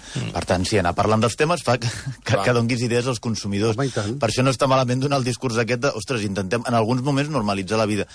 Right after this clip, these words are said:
Speaker 2: que no és normal, evidentment, que el Tian té tota la raó, vull dir, és una cosa totalment excepcional. Per tant, lo llo-, lo, lo que jo hauria al·lucinat és que haguéssim, em haguéssiu criat aquí i hagués vist que l'economia està igual, que cap comerç se'ns hagués queixat. Hombre, seria,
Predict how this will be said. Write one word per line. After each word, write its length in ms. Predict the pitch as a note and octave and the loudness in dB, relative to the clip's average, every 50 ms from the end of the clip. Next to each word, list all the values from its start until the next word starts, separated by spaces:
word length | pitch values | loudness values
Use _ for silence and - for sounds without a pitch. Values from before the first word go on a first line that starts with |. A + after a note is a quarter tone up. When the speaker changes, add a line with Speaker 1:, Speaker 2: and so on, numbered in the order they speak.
| - - - | -18 -18 -8
Speaker 2:
que 100 | - G#2+ | -4 0
no 120 | G#2+ B2 C#3+ | 2 2 2
és 140 | D3+ C3 A2+ | 2 0 -2
normal, 340 | G#2 F#2 F2 G#2+ A2+ A2 | -4 -4 -2 0 0 0
evidentment, 560 | G#2 F#2 F#2+ F#2 G#2+ G#2 G#2 G2+ G#2 G2 E2+ D2 | 0 0 0 0 0 0 0 -2 -2 -4 -6 -8
que 100 | - E2+ | -12 -12
el 60 | E2+ | -8
Tian 180 | - G2 F2+ | -6 -6 -4
té 120 | F2+ A2 F#2+ | -4 -4 -4
tota 180 | - E2+ - | -4 -4 -4
la 120 | D#2 D2 D2 | -4 -4 -4
raó, 200 | - E2 F2 G#2+ | -2 0 2 2
vull 100 | A2 F#2+ | 2 2
dir, 100 | E2+ E2+ | 0 -2
és 60 | E2+ | -4
una 120 | F2+ F#2+ F#2 | -4 -4 -2
cosa 200 | F2+ G2+ A2+ - - - - | -2 -2 -2 -2 -4 -6 -4
totalment 400 | - C#3 B2 B2+ A#2 B2 B2 B2+ | -2 0 2 2 2 2 2 2
excepcional. 540 | B2 - C3 G#2+ - - G#2+ G#2 C3 C3 G2+ | 0 0 -2 -4 -2 -2 2 2 2 2 2
Per 160 | - G2 F#2 | 0 -4 -2
tant, 220 | - - A#2 B2+ B2+ - - - - - - - | -2 0 -2 -2 -2 -6 -12 -20 -20 -12 -4 0
lo 200 | A2 A2 A2+ A2 | 2 2 4 4
llo-, 220 | A2 A2+ A#2+ - - _ _ _ - | 4 2 2 0 -2 _ _ _ -8
lo, 160 | A#2+ A2+ A2 | -6 -4 -2
lo 160 | A#2+ A#2 A#2+ A#2 | 0 0 0 0
que 140 | - B2 | 2 2
jo 60 | A#2 C#3 | 2 2
hauria 160 | D#3 E3+ D#3 | 4 2 2
al·lucinat 340 | C#3+ C3 G#2+ G2 A2 D3 C#3 | 0 0 -2 -2 -2 -2 0
és 100 | D3+ C#3 | -2 -2
que 80 | - B2 | -2 -2
haguéssim, 400 | A2 A#2 A#2+ G#2+ G#2+ B2+ A#2+ G#2+ G2+ A2 | -2 0 -2 -2 -4 -4 -4 -4 -4 -2
em 140 | - A2+ A2 | 0 2 2
haguéssiu 240 | G#2+ A2+ G#2+ - B2+ | 2 2 2 0 -2
criat 240 | G2+ A2+ A#2+ A#2 G#2+ | 0 0 0 2 0
aquí 280 | A2 G#2+ F2 B2+ D#3 - - | 0 -2 -2 -4 -4 -4 -4
i 100 | G#2 A2 | -2 -2
hagués 160 | G2+ G#2+ G2 | 0 0 0
vist 120 | A2+ B2 - | -2 -2 0
que 40 | - | 0
l'economia 360 | A2 G2+ F#2+ G#2 G#2+ A2 A#2+ | 0 2 2 2 2 2 0
està 180 | A#2+ - C3 A#2 | 0 0 0 0
igual, 300 | A2 F#2+ F2 F2 D#2 D2 - - - - - | 2 2 0 -2 -4 -6 -10 -20 -20 -16 -6
que 120 | - A2 G2+ | -4 -2 0
cap 180 | A#2+ A#2 G2 | 0 -2 0
comerç 320 | - B2 A2+ C3+ C#3+ - C3+ | 0 0 2 2 0 0 0
se'ns 100 | A#2 G2+ | 0 0
hagués 160 | G2+ G#2+ - | 0 0 0
queixat. 340 | - G#2+ F#2 - F#2 E2+ - - - - - - - - | -2 -2 -2 -2 -4 -4 -4 -8 -18 -20 -20 -20 -20 -18
Hombre, 220 | - F2+ E2 - - - - | -16 -14 -14 -14 -16 -16 -14
seria, 480 | - - - D#2+ D#2 D#2+ E2 E2 D#2+ | -12 -10 -6 -4 -4 -2 -2 -2 -2